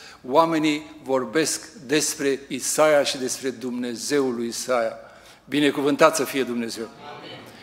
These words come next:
Speaker 1: Și binecuvântat să fie Dumnezeul acesta că s-a ținut de cuvânt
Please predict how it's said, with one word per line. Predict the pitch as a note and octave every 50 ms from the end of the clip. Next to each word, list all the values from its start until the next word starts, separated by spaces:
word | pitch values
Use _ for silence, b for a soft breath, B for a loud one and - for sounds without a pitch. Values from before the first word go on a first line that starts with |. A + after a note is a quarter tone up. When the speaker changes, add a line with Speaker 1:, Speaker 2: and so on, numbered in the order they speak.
| -
Speaker 1:
Și | - - -
binecuvântat | A#2+ C3+ C3 C3+ C3 C3+ B2+ B2+ C3+ B2+ D#3+ D#3 D3+
să | - C#3
fie | C3+ D3 D3
Dumnezeul | C3+ C3+ C3+ C3+ C#3 B2+ A#2 D#3 D#3 D3 C#3+
acesta | C3+ B2 - D#3 C#3 - D3 C3
că | C3+ C#3+
s-a | B2 - C#3+ C3
ținut | - - C3 B2+ C#3+ D3+ C#3+ - - - - - - _ _ _ _
de | _ - -
cuvânt | - C3 A#2+ A#2+ D#3+ G3+ G3+ G3+